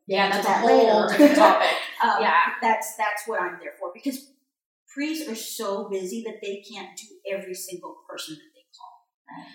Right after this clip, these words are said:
Speaker 2: So I go into this home, and, um, what was interesting and stood out,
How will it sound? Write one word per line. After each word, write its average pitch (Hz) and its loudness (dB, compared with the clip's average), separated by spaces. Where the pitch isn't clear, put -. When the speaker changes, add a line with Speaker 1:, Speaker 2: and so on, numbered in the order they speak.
Speaker 2:
So 262 0
I 262 4
go 320 0
into 269 -2
this 220 -4
home, - -6
and, 214 -8
um, 190 -6
what 226 -2
was 233 -2
interesting 226 -2
and - -12
stood 202 -6
out, 180 -4